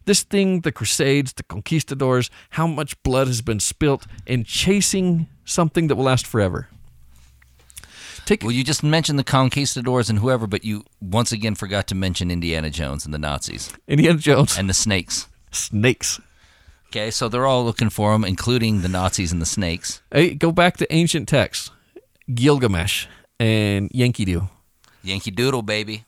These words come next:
Speaker 1: And, and, and Gilgamesh was looking for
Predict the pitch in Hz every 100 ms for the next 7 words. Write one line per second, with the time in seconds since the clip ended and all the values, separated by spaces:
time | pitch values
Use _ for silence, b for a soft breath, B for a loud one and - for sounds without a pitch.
0 | - 131 123 - 131 131 - 135 120 139
1 | 170 180 185 180 - - - - - 131
2 | 139 143 151 - 160 135 - 120 113 110
3 | 113